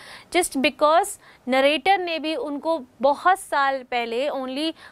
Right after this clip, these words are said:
first time देखा था, only one time देखा था, उसके बाद उन्होंने नहीं कहा था, तो he, she was thinking that कि हो सकता है कि I am at the wrong place, है ना? तो यहाँ पे flittingly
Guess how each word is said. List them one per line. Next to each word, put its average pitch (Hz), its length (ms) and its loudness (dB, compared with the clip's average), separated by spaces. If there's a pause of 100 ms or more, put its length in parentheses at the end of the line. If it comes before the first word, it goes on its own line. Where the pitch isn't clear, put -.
(200)
first 349 280 2
time 254 280 -6
देखा 214 300 -4
था, 262 120 0
only 254 420 -2
one 330 220 0
time 240 280 -4
देखा 214 260 0
था, 254 100 -2
उसके 247 220 -4
बाद 220 220 -2
उन्होंने 240 240 -4
नहीं 226 160 -4
कहा 214 180 -2
था, 269 140 2
तो 339 200 4 (460)
he, 269 240 4
she 330 260 2
was 349 200 2
thinking 277 540 -2
that 269 460 2
कि 330 220 4 (360)
हो 359 200 6
सकता - 420 -2
है 226 300 -4 (520)
कि 311 160 0
I 240 420 -2
am 247 60 -6
at 202 160 -10
the 302 140 4 (340)
wrong 202 320 -6 (180)
place, 185 320 -6
है 285 60 2
ना? 440 140 0 (300)
तो 330 60 2
यहाँ 311 500 2
पे 277 280 2
flittingly 269 720 -6